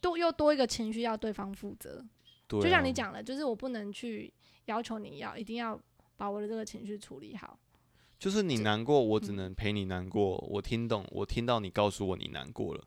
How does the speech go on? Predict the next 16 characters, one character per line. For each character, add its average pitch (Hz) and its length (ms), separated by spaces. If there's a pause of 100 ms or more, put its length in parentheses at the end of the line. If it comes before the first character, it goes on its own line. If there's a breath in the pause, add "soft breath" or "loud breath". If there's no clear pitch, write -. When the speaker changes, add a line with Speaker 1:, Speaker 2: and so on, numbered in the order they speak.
(160)
Speaker 1:
对。 - 280 (960)
Speaker 2:
但 127 200
是 123 100
我 104 240
能， 98 260
我 101 140
会 110 160
做 104 240
的 90 60
就 92 160
是 - 100
这 - 100
件 95 240
事 - 240
啊。 73 160 (140)
Speaker 1:
嗯。 214 420